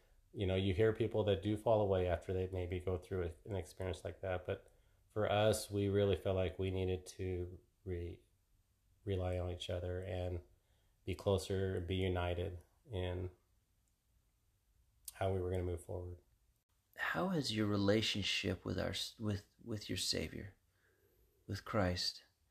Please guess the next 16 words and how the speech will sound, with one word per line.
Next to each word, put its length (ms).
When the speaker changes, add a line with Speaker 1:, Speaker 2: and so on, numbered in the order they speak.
Speaker 2:
how 320
has 180
that 300
changed 460
in 60
the 60
last 340
few 160
years? 600
Uh, 160
as 220
you 80
were 100
serving 340
as 100
bishop, 460